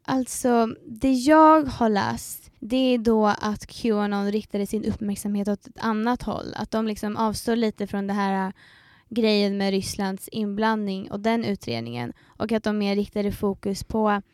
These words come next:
ja, nu tjugotjugo då, så var det ju mest presidentvalet.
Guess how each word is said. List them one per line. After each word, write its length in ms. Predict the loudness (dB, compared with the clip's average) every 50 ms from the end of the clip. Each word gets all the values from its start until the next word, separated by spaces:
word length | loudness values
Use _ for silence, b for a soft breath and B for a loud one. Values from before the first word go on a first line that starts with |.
| b b b b
ja, 140 | 0 0 2
nu 220 | 2 2 0 0
tjugotjugo 800 | 0 2 2 2 2 4 0 -2 0 2 2 2 2 0 -2 -2
då, 220 | 0 -2 -2 -2
så 120 | -4 -2
var 120 | -2 0 0
det 80 | 0
ju 120 | 0 -2 -4
mest 240 | -4 -8 -10 -4 -4
presidentvalet. 1120 | -4 -4 -2 -6 -4 -2 -2 -2 -2 -4 0 4 4 6 4 4 2 -4 -6 -6 -8 -16